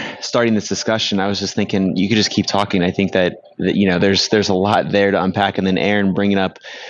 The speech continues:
um, some of those items, especially with Opus Dei and, uh, bringing in charity and humility,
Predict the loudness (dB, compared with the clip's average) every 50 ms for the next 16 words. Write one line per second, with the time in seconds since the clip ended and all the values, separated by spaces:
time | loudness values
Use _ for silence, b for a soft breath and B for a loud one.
0 | B B B B -2 0 0 0 0 0 0 -2 -2 -2 0 0 2 2 2 2
1 | 2 0 0 0 2 2 2 2 2 0 0 -2 -4 -4 -2 -2 -2 0 0 0
2 | 0 0 0 -2 -2 -2 -2 -2 -4 -2 0 2 2 2 2 2 2 2 2 2
3 | 2 2 2 0 -2 -4 B B B B B B 0 0 0 2 2 2 4 4
4 | 4 2 2 2 2 2 2 4 4 4 4 4 4 4 4 4 4 4 2 2
5 | 2 2 0 0 -4